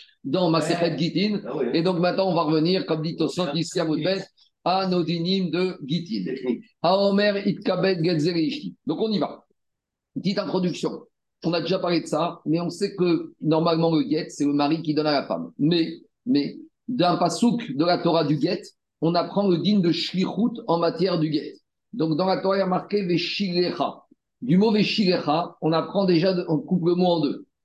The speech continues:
Speaker 1: Veshilach, ça veut dire que le mari, il peut envoyer le guet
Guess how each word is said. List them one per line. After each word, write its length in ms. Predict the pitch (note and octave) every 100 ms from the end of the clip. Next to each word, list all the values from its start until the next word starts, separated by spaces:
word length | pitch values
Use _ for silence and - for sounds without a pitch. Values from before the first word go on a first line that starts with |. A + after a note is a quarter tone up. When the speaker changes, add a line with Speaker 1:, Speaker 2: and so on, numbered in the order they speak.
| _ -
Speaker 1:
Veshilach, 680 | D#3+ A3+ - F3+ F3+ - -
ça 100 | E3
veut 80 | E3+
dire 180 | F#3 -
que 80 |
le 120 | D#3 E3
mari, 420 | E3 E3 G3 -
il 100 | F3+
peut 180 | - D#3+
envoyer 360 | F#3 E3 F3+ E3+
le 100 | D#3+
guet 380 | E3 G3 -